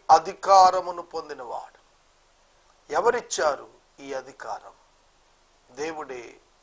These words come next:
ఇచ్చాడు. థియోక్రసీ నుండి మోనార్కీ, ఆ మోనార్కిజం, దైవ పరిపాలన నుండి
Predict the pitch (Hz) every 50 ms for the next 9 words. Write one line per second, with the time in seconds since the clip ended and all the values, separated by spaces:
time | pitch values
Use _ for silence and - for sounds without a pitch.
0 | _ 131 120 _ _ - - - - - - - _ _ _ _ _ _ _ _
1 | _ _ _ _ _ _ _ _ _ _ _ _ _ _ _ _ _ _ _ _
2 | _ _ _ _ _ _ _ _ _ _ _ _ _ _ _ _ _ _ _ -
3 | - 208 233 254 269 269 262 - - 220 208 202 - - - 214 180 147 147 143
4 | - - _ _ _ _ _ _ _ _ _ _ _ _ _ _ _ _ _ _
5 | _ _ _ _ - 175 190 202 202 196 190 165 156 156 170 190 208 202 202 196
6 | 180 165 - - - - 160 151 131 117 107 104 - _ _ _ _ _ _ _
7 | _ _ _ _ _ _ _ _ _ _ _ _ _ _ _ _ - 139 131 127
8 | 139 156 175 185 185 185 180 170 - - - - 131 113 - - - - - _
9 | _ _ _ _ _ _ _ _ _ _ _ _ _ _ _ _ _ _ _ _
10 | _ _ _ _ _ _ _ _ _ _ _ _ - - - 180 214 247 277 285
11 | 269 277 240 240 233 233 - - 233 233 226 220 220 214 214 208 196 196 196 190
12 | 180 185 196 208 214 214 -